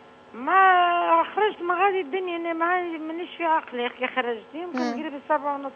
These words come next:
Speaker 1: هكاك.
Speaker 2: إن شاء الله ربي يرحمها وربي يصبرك وربي يفضل لك الأولاد حمادي ورفيق وهاجر وكمال ومنى، ويرحم حنان مرة أخرى خالتي فاطمة، يفضلك ويخليك لهالعائلة هذه. شكرا
Speaker 1: يعيشك،
Speaker 2: ليك وتحية
Speaker 1: يعيشك.
Speaker 2: كبيرة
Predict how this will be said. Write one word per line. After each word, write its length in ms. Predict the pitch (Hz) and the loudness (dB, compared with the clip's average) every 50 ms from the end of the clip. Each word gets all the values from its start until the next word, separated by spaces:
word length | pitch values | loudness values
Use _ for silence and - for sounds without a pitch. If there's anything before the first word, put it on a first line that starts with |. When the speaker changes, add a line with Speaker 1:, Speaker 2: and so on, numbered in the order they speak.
| - - | -12 -14
Speaker 1:
هكاك. 300 | 220 - - 208 98 - - - - - - - - - - - - - - - - - - - - - - - - | -14 -12 -12 -14 -14 -14 -18 -20 -20 -20 -20 -20 -18 -16 -16 -18 -18 -20 -20 -20 -20 -20 -20 -20 -20 -20 -20 -20 -4
Speaker 2:
إن 40 | |
شاء 140 | - 285 277 | 2 4 6
الله 100 | 285 285 294 | 8 8 8
ربي 220 | 302 254 262 269 | 6 6 6 6
يرحمها 500 | 262 269 269 - 294 285 285 285 285 269 | 6 6 6 4 2 2 4 6 8 8
وربي 260 | 269 269 247 220 254 | 8 8 6 4 0
يصبرك 500 | 240 - 285 269 233 262 277 277 - - | 2 4 4 4 6 6 6 6 6 6
وربي 280 | 262 254 269 247 233 262 | 6 6 6 6 2 2
يفضل 360 | 220 269 254 226 285 311 311 | 2 2 6 6 6 8 8
لك 160 | 269 220 262 | 6 6 8
الأولاد 380 | 254 247 240 247 247 254 254 - | 8 8 8 10 8 8 8 6
حمادي 420 | - 262 240 247 247 254 233 254 | 4 4 6 8 8 8 8 8
ورفيق 380 | 247 240 233 233 262 262 254 - - | 8 6 6 6 4 4 4 4 4
وهاجر 400 | 240 240 254 254 247 262 247 247 | 6 8 8 8 8 6 4 4
وكمال 440 | 226 233 233 226 240 254 254 247 | 6 4 4 6 8 8 8 8
ومنى، 440 | 247 233 240 240 240 240 254 285 294 - - - - - - - | 6 4 4 6 8 8 8 8 6 2 -4 -16 -20 -20 -4 2
ويرحم 440 | 247 262 277 294 302 - - 269 240 | 6 8 8 8 6 4 0 0 0
حنان 340 | - 254 240 247 247 247 247 | 2 0 2 4 4 4 4
مرة 260 | 240 240 240 226 247 | 6 6 8 8 6
أخرى 200 | 247 277 254 240 | 6 6 4 4
خالتي 280 | 233 247 226 214 233 226 | 4 4 2 2 -2 2
فاطمة، 440 | - 254 240 240 254 254 254 262 - - - - - - | 6 6 6 6 4 0 0 -2 -2 -6 -16 -18 -4 -4
يفضلك 440 | 233 220 294 294 262 254 254 226 254 | 2 6 6 6 6 4 0 2 2
ويخليك 520 | 247 240 - 240 240 240 262 254 208 262 | 0 4 4 4 4 6 2 2 2 2
لهالعائلة 560 | 240 240 240 233 214 220 226 220 214 208 208 | 2 4 4 6 6 6 6 6 6 4 4
هذه. 320 | 208 208 190 165 165 170 - - - - - - - | 2 2 0 -2 -4 -6 -12 -14 -18 -20 -20 -18 2
شكرا 320 | - 294 277 - 277 262 | 2 4 6 6 6 6
Speaker 1:
يعيشك، 160 | 247 254 269 | 6 6 6
Speaker 2:
ليك 100 | 269 - | 4 4
وتحية 260 | - 262 247 240 247 | 2 2 2 6 6
Speaker 1:
يعيشك. 200 | 254 247 226 226 | 8 8 8 6
Speaker 2:
كبيرة 420 | 233 220 254 269 262 262 254 269 | 6 6 6 8 8 8 8 6